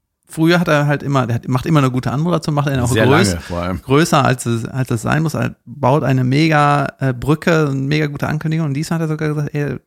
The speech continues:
Speaker 1: mein, äh, ich hab euch jemanden ge-, mitgebracht, den müsst, müsst ihr euch unbedingt angucken, ne, weil ich ihn gut finde. Ich will, dass ihr den auch mal seht. Und, äh, wir sind mittlerweile richtig gut befreundet und
Speaker 2: Ja,
Speaker 1: so. Und da sag ich
Speaker 2: geil.
Speaker 1: so, ey, ey, was ist das für ein, ey,
Speaker 2: Ja.
Speaker 1: das war schön.
Speaker 2: Das ist auch gut.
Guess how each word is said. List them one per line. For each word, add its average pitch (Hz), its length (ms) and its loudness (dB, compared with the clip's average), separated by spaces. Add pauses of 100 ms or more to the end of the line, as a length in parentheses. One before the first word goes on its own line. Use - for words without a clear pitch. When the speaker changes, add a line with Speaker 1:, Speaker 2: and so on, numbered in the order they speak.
(120)
Speaker 1:
mein, 131 400 -4
äh, 120 260 -4 (920)
ich 139 80 -4
hab 135 120 -2
euch 135 160 2
jemanden 131 300 2
ge-, 156 80 -2
mitgebracht, 180 360 -2
den 139 120 2
müsst, 143 320 -4
müsst 143 200 -4
ihr 143 40 0
euch 131 100 -2
unbedingt 127 240 -2
angucken, 175 400 -2
ne, 156 240 0
weil 135 80 0
ich 120 100 -4
ihn 135 120 -4
gut 165 160 -4
finde. 147 340 0
Ich 131 100 -6
will, 131 100 -4
dass 120 120 -4
ihr 123 80 -2
den 120 100 -4
auch 143 140 -4
mal 147 140 0
seht. 139 260 -2
Und, 127 280 -4
äh, 123 360 -4 (220)
wir 135 200 2
sind 151 140 2
mittlerweile 156 460 4
richtig 165 300 -4
gut 156 160 -8
befreundet 208 600 2
und 180 160 0
Speaker 2:
Ja, 175 100 2
Speaker 1:
so. 180 60 4
Und 170 60 2
da 156 80 4
sag - 40 2
ich 139 60 -4
Speaker 2:
geil. 175 300 2
Speaker 1:
so, 208 60 -2
ey, 233 120 2
ey, 202 220 0
was 175 100 0
ist 156 160 -6
das 339 120 -6
für - 140 -4
ein, 170 180 -6 (320)
ey, 123 280 -4 (280)
Speaker 2:
Ja. 208 200 -10 (120)
Speaker 1:
das 277 100 -10
war 226 80 -4
schön. 165 320 -4
Speaker 2:
Das 147 140 -6
ist 143 160 -8
auch 175 100 -6
gut. 120 240 -4